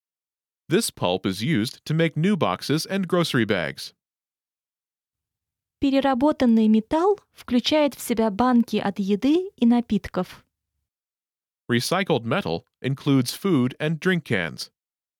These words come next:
Speaker 2: Мощные магниты в центрах переработки сортируют разные виды металла.
Speaker 1: Powerful magnets at recycling centers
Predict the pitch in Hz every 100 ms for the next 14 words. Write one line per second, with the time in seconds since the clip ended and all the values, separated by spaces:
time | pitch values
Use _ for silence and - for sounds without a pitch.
0 | _ _ _ _ _ _ _ _ _ -
1 | 254 294 311 - 233 214 208 202 262 359
2 | 415 233 - - 262 247 247 - 262 262
3 | 262 233 226 - - 190 175 _ - 233
4 | - 240 240 226 220 240 269 311 240 214
5 | 202 269 262 233 220 233 214 185 185 190
6 | _ _ _ _ _ _ _ _ _ _
7 | _ _ _ _ - 151 180 180 156 127
8 | 131 165 92 92 - 87 101 - 165 -
9 | 98 85 80 85 110